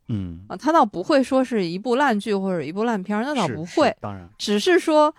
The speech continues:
Speaker 2: 在里面有很多我个人对它不满意的地方。嗯，
Speaker 1: 嗯。
Speaker 2: 这可能是，但我觉得它的内核是港剧这一点的话，谈不上不满意，只是说它确实不是原来我想的，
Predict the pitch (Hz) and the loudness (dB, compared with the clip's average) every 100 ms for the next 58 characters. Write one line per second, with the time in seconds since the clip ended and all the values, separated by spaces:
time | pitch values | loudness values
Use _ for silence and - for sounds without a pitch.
0 | _ _ 330 294 196 175 214 254 - 196 | _ _ 2 4 2 0 2 0 0 -4
1 | 175 226 214 175 - 349 247 185 196 240 | 0 0 0 -2 0 2 4 2 2 -2
2 | 226 240 220 - 311 233 151 202 294 208 | -2 -2 -4 -4 -8 -6 -6 -6 -4 -4
3 | 165 160 160 - 202 214 202 196 202 226 | -4 -8 -8 -14 -14 -12 -8 -4 -4 -2
4 | 160 180 - 190 165 _ _ _ _ _ | -6 -6 -6 -6 -6 _ _ _ _ _
5 | _ 370 392 254 - 240 320 339 349 320 | _ 2 4 4 2 0 0 -2 -2 -2
6 | 214 202 302 196 - 311 285 233 196 - | -2 -4 -4 -8 -8 -8 -4 -4 -4 -8
7 | 170 180 - 202 311 302 262 - 196 202 | -8 -8 -6 -6 -4 -6 -6 -6 -6 -8
8 | 196 170 220 302 294 294 _ _ _ _ | -6 -6 -2 2 2 2 _ _ _ _
9 | _ - 277 302 285 240 196 - 226 190 | _ -4 -2 2 0 -2 -10 -4 -2 -2
10 | 170 180 214 214 202 220 214 170 - 165 | -2 -2 0 0 -2 -2 -4 -6 -8 -8
11 | 160 | -8